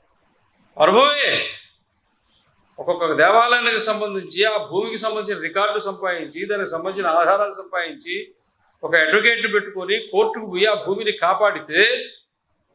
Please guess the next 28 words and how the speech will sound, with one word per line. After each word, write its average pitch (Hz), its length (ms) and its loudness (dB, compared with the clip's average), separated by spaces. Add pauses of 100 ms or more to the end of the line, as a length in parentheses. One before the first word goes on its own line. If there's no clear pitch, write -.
(320)
తిరిగి 269 220 4
మరలా 269 280 2
ఆ 262 140 0
గ్రామానికి 262 420 2
పోయి 262 120 0
ఆ 214 140 -4
భూమిని 254 320 -10
అక్కడ 226 280 -6 (160)
నిలబెట్టుకోవాల్సింది 254 840 -6
ఎవరు? 247 440 -4 (1080)
ఆ 175 120 4
ఊర్లో 262 280 4
వాళ్ళకు 262 220 4
ఉండాలి 262 280 2
కదా, 247 340 0 (920)
ఇది 170 100 -8
రాముల 220 280 2
వారి 254 280 2
భూమి, 240 320 -8
దీని 226 200 -6
జోలికి 233 260 -2
వెళ్ళకూడదు, 226 760 -4 (460)
ఇది 185 120 -10
శివాలయం 247 600 2
భూమి, 233 220 -6
దీని 220 220 -6
జోలికి 220 300 -2
వెళ్ళకూడదు, 220 840 -4